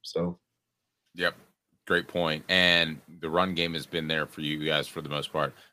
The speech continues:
Speaker 2: all year. So that's definitely, uh, evidence of that. At this point in the season, Coop, every team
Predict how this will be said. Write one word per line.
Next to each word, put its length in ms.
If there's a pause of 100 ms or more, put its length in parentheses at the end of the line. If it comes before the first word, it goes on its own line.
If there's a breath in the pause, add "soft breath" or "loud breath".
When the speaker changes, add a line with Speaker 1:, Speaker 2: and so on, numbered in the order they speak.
(120)
Speaker 2:
all 200
year. 240
So 160
that's 260
definitely, 640 (560)
uh, 260
evidence 460
of 120
that. 280 (400 soft breath)
At 140
this 160
point 300
in 60
the 80
season, 720
Coop, 240
every 260
team 440